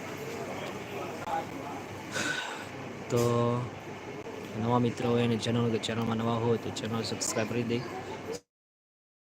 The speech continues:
જેથી કરી સવારે સ-, ચાલો મિત્રો, તો સમાધિ મંદિરે જઈશું અને સમાધિ મંદિરના દર્શન કરાવીશું. તો તમે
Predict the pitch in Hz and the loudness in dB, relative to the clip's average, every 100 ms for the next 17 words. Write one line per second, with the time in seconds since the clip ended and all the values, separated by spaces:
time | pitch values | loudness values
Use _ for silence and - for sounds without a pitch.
0 | _ _ _ _ - 117 123 113 117 117 | _ _ _ _ -2 0 0 4 4 6
1 | 113 117 117 117 - - - 494 - - | 4 4 2 0 -4 -6 -6 -4 -4 -4
2 | 466 932 - 906 906 - - - - - | -4 -4 -4 -4 -4 -6 -6 -6 -6 -8
3 | - - - - - - - - - - | -8 -6 -6 -6 -6 -6 -6 -4 -4 -2
4 | - - - 127 123 117 - 120 - - | -2 0 6 8 8 4 0 0 4 12
5 | 143 139 135 135 131 - 139 143 139 135 | 12 12 12 12 10 6 8 10 10 10
6 | 135 131 139 - 131 127 - - - - | 10 10 10 8 4 2 -8 -4 -4 -2
7 | 135 127 127 127 123 131 - - - - | 2 6 6 6 4 0 -4 -6 -4 -4
8 | - - - - 131 135 127 131 135 135 | -4 -4 -2 2 8 8 10 8 8 8
9 | 127 123 135 135 139 - 160 - - 762 | 8 6 8 10 10 8 4 4 2 2
10 | - - - - - - 1017 - - - | 2 -2 -4 -6 -6 -6 -4 -4 -4 -4
11 | - - - - - - - - 143 135 | -4 -2 -2 -2 -6 -8 -8 6 10 12
12 | 135 135 135 127 117 - - - - - | 12 12 10 6 -2 -2 -2 0 0 2
13 | 135 | 2